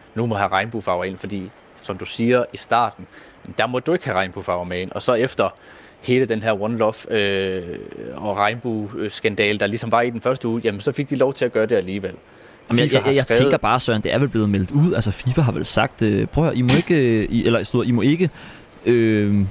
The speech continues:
Speaker 2: konfiskere de her ting, når, når fans kommer med det." Hvorfor sker det så alligevel, tror du?
Speaker 1: Jeg ved ikke, om det er, om det er kommet helt ud til, til den mand på, på gulvet. De har jo sagt det til alle fodboldforbund, siger, "De er velkommen," og vi har kommunikeret det ud,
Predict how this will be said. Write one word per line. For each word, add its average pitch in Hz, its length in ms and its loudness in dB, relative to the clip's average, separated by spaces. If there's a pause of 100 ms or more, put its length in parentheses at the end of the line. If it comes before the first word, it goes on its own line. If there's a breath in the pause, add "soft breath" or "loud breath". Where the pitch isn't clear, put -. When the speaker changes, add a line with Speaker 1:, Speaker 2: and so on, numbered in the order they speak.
(380)
Speaker 2:
konfiskere 143 520 2
de 135 100 0
her 131 120 4
ting, 143 300 -2
når, 110 200 2
når 107 100 2
fans 123 280 0
kommer 123 160 -2
med 113 100 2
det." 113 80 -2
Hvorfor 131 180 0
sker 156 220 0
det 139 100 -2
så 151 60 2
alligevel, 131 280 0
tror - 160 -2
du? 110 100 -2 (1400 loud breath)
Speaker 1:
Jeg 113 120 2
ved 127 80 4
ikke, 131 120 4
om 120 40 2
det 117 180 2
er, 104 240 2
om 110 140 0
det 110 120 -2
er 104 40 -4
kommet 104 260 -8
helt 131 180 -2
ud 117 120 -2
til, 95 440 -2
til 107 200 -6
den 113 160 2
mand 117 240 0
på, 98 420 -2
på 110 80 -8
gulvet. 117 320 0
De 110 60 -4
har 123 100 2
jo 135 60 0
sagt 127 220 -2
det 110 100 -8 (140)
til 107 100 -6
alle 117 200 0
fodboldforbund, 107 720 0
siger, 104 240 -4 (360 loud breath)
"De 123 80 2
er 117 40 2
velkommen," 113 540 0
og 101 180 -4
vi 131 60 -2
har 123 220 0
kommunikeret 104 500 -2
det 110 60 -8
ud, 127 160 -4